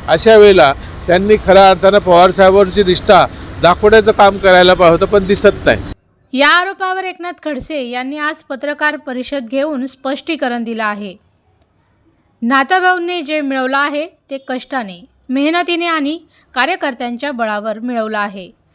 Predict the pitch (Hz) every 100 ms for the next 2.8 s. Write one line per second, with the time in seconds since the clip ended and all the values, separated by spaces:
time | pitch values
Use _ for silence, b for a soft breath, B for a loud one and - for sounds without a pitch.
0 | _ _ 240 262 254 247 320 330 311 294
1 | 277 - 247 247 285 262 294 247 233 240
2 | 294 277 233 214 220 214 196